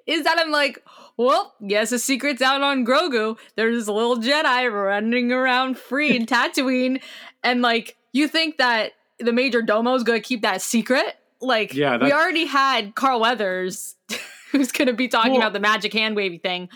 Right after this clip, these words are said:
Speaker 1: but, like, uh, people are gonna start to know about Grogu.
Speaker 2: So, hear me out. Hear me out. One, the Force is not, the Jedi and the, and they're not so far removed from, like, everyone kinda knowing about Luke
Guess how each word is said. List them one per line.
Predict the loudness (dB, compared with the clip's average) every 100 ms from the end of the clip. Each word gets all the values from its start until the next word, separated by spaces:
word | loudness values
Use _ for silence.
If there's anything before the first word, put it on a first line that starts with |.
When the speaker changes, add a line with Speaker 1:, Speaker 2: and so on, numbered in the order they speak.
| -20 -20 -2
Speaker 1:
but, | -2 2
like, | 0 -2 _ _ _ _ _ _ -8
uh, | 0
people | 0 2 2
are | 2
gonna | 0 0
start | 2 0
to | 0
know | 2 2
about | 2 -4 -2
Grogu. | -4 0 0
Speaker 2:
So, | 0 -2
hear | -12 -12 -2 0 2
me | 2 2
out. | 2 0 -4 _ _ _ _ _ _ _ _
Hear | -6 -2
me | 0
out. | 0 -2 -6 _ _ _ _ _ _ _ _ _ _ _ _ _ _ _
One, | -8 -2 2 2 0 -4 -10 _ _ _
the | -8 -2 -4
Force | -6 -2 2 2 0 -2
is | -2 0 -2
not, | -2 -4 -2
the | 0 0
Jedi | -4 -2 2 2 2 0
and | 0
the, | 0
and | -2 0
they're | 0
not | 2 0
so | -2 -2 -2
far | 0 2 2
removed | 2 0 0 0 0
from, | -2
like, | 0 0
everyone | 0 -2 -4
kinda | -2 -2 0
knowing | -2 -2 -2
about | -2 -2
Luke | -2 -4 -6